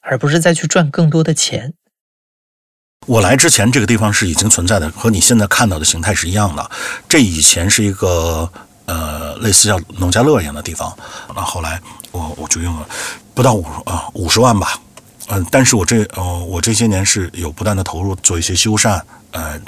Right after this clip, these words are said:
Speaker 2: 硬件的投资有几十万，然后其中有很大的也是人工钱。那么我现在什么都会干了，基本，嗯，嗯，基本屋檐上那些活儿我都靠自己都可以干，所以说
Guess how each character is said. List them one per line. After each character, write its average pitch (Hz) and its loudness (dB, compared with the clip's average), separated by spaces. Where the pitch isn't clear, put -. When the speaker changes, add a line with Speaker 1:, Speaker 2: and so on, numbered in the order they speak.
Speaker 2:
硬 104 2
件 82 -2
的 78 -8
投 80 -10
资 85 -6
有 78 -10
几 - 0
十 - -2
万， 85 -6
然 82 -6
后 87 -6
其 - 2
中 87 -2
有 80 -4
很 - -6
大 92 -8
的 82 -8
也 - -12
是 - -8
人 78 -10
工 98 -2
钱。 - -4
那 131 -2
么 127 0
我 90 -2
现 165 6
在 170 4
什 - 2
么 92 -2
都 107 0
会 92 -2
干 85 -2
了， 78 -10
基 - 2
本， 85 -2
嗯， 82 -8
嗯， 87 -14
基 - 0
本 82 -6
屋 113 4
檐 104 6
上 90 -2
那 85 -2
些 80 -4
活 80 -8
儿 82 -6
我 78 -14
都 95 -4
靠 95 -2
自 80 -4
己 82 -10
都 - -14
可 87 -12
以 - -12
干， 82 -10
所 - -2
以 - -4
说 92 -4